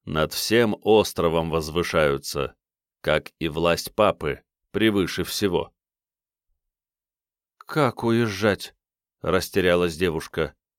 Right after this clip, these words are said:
Смотрит прямо, бровки нахмурила, чело тонюсенькие морщинки прорезали, на щеках румянец гневный полыхает. Глазища огромные, только что молниями не блещут.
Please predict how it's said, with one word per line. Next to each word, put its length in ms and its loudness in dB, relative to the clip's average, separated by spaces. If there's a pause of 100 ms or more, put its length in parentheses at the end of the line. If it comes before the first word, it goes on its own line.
(500)
Смотрит 560 -4
прямо, 440 -2 (420)
бровки 460 0
нахмурила, 760 0 (720)
чело 480 0
тонюсенькие 760 -2
морщинки 640 -4
прорезали, 840 0 (260)
на 200 -6
щеках 480 -2
румянец 540 -2
гневный 500 -4
полыхает. 720 -2 (420)
Глазища 680 -2
огромные, 500 0
только 300 -4
что 180 -4
молниями 600 -2
не 140 -2
блещут. 560 -4